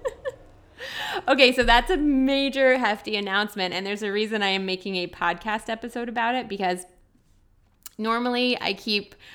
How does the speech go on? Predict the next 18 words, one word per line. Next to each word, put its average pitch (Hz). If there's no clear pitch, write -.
my 196
private 214
life 185
private. 160
Uh, 208
I, 190
I, -
en-, 214
I 202
enjoy 196
that. -
I 78
like 202
keeping 220
some 202
things 185
to 190
myself, 180